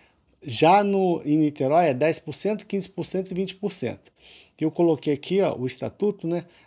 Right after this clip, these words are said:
A gente tem aí, a cada cinco anos de exercício efetivo, cinco por cento sobre o vencimento. É, ficaria muito grande aqui eu fazer uma tabela bem completona, né?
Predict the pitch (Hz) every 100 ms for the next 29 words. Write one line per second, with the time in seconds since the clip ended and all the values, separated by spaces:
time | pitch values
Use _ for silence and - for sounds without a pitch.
0 | - 127 - 143 147 143 135 127 127 _
1 | 123 - 139 127 117 - _ - - -
2 | - - - 190 233 240 - 143 196 233
3 | 180 123 151 156 147 - - - - -
4 | - 170 165 - - - 160 190 - 135
5 | - 202 220 139 113 - - _ - -
6 | - 214 220 185 196 156 160 165 165 -
7 | - 165 160 170 151 160 - 175 110 104
8 | _ - - - _ - 175 170 - 208
9 | 214 196 226 233 160 190 170 - 135 170
10 | - 131 127 143 143 123 131 143 135 165
11 | 196 190 196 - 156 170 156 143